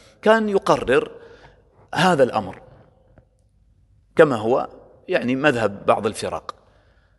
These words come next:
فدخل عليه الهمذاني قال: "أخبرنا يا أستاذ". قال: "اترك ذكر العرش والقيل والقال هذه المسائل، وأخبرنا عن هذه الضرورة التي نجدها في قلوبنا.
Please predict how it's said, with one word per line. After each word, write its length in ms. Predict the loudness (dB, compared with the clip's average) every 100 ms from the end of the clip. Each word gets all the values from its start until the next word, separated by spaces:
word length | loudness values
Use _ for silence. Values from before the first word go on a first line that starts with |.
| _ _ 2
فدخل 380 | 6 6 4
عليه 200 | -2 -4
الهمذاني 500 | -4 -4 -8 -8 -10
قال: 380 | -12 -12 -12 -10
"أخبرنا 520 | -12 -2 0 2 0
يا 220 | -8 -10 -10
أستاذ". 520 | -12 -10 -10 -10 -12 -18 _ _ _ _ _ _ 0
قال: 180 | 0 0
"اترك 520 | 0 2 4 2 -2
ذكر 280 | -4 -6 -6
العرش 480 | -6 -4 -4 -6 -6
والقيل 460 | -6 -6 -6 -4
والقال 360 | -2 -4 -6 -4
هذه 140 | -4
المسائل، 560 | -4 -4 -2 -2 0 -4 -6 -20 -20 -4
وأخبرنا 1000 | 0 0 -2 0 4 4 2 -2 -2 -2
عن 280 | -2 -4 -4
هذه 580 | -2 -2 0 -2 -2 -4
الضرورة 720 | -2 2 4 6 4 2 0
التي 480 | -2 -4 -2 -2 -2
نجدها 560 | -2 -4 -4 -4 -4
في 140 | -4 -6
قلوبنا. 720 | -4 -2 -2 -2 -8 -10 -16